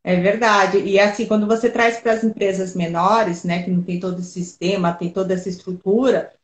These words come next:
também, é, acho que ainda mais com esse mundo agora, né,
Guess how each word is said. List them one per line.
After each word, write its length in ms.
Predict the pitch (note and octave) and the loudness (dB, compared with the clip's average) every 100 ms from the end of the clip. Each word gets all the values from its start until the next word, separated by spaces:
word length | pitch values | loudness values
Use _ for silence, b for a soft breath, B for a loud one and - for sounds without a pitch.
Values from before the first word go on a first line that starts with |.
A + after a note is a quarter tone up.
| _ - | _ -2
também, 540 | C4 C#4 B3+ B3+ A#3+ _ _ - | 2 2 2 0 -2 _ _ -2
é, 160 | F3+ F#3 | 2 4
acho 140 | F#3 | 4
que 80 | G#3 | 0
ainda 160 | G3+ G3+ | 0 2
mais 220 | G#3+ C4+ | 0 0
com 80 | C#4 | -2
esse 160 | C4+ | 4
mundo 380 | A#3 A3+ B3+ G#3+ | 6 8 8 6
agora, 520 | F#3+ F#3 F#3+ F#3+ F3 | 4 6 4 4 2
né, 380 | F3+ F#3+ F#3+ | 2 2 2